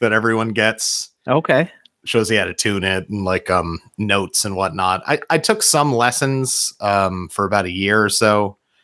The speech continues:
Speaker 1: uh, but that didn't really take for me. Um, really, it was, like, playing the tabs, and then it got to a point where I could hear the notes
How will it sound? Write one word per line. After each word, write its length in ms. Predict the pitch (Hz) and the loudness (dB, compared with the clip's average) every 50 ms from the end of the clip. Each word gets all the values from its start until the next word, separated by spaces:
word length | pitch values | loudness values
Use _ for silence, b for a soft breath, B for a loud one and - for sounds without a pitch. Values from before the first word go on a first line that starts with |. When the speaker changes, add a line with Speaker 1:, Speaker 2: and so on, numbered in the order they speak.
| _ _ _ _ - | _ _ _ _ -4
Speaker 1:
uh, 120 | 104 104 | -4 -2
but 100 | 101 117 | -2 0
that 180 | 131 131 131 - | 0 0 0 2
didn't 160 | 135 131 120 | 2 2 2
really 220 | 113 104 98 90 | 2 2 0 -2
take 280 | - - 98 92 - - | -2 -2 -2 -2 -2 -4
for 120 | - 95 | -6 -6
me. 220 | 92 92 90 90 92 | -4 -2 -2 0 0
Um, 400 | 90 87 90 87 85 85 - - _ _ _ _ _ _ _ _ | 0 0 -2 -4 -8 -10 -14 -16 _ _ _ _ _ _ _ _
really, 280 | 110 127 147 151 151 147 | -2 0 2 2 2 2
it 60 | 127 | 2
was, 120 | 127 123 123 | 0 0 0
like, 180 | 123 110 - - | 0 -2 -2 -2
playing 300 | - 143 147 147 143 139 | -2 0 0 2 0 0
the 60 | 120 | -2
tabs, 500 | - - - 120 117 113 110 107 101 98 | -2 -2 0 0 2 2 0 0 -2 -6
and 120 | 104 104 110 | -4 -4 -2
then 80 | 110 | -2
it 60 | 110 | 0
got 180 | 95 104 101 98 | 0 0 0 0
to 120 | - 107 92 | 0 -4 -4
a 40 | 90 | -2
point 280 | - 101 95 92 - | -2 -2 -2 -2 -2
where 80 | 92 92 | -2 -2
I 80 | 90 | -4
could 180 | - - 95 80 | -4 -6 -10 -12
hear 400 | - - - 127 123 117 117 113 | -10 -4 0 2 4 6 4 4
the 120 | 92 101 | 2 0
notes 640 | 98 98 98 95 92 90 - - - - - - - | 0 2 2 2 0 0 -2 0 0 0 0 -2 -4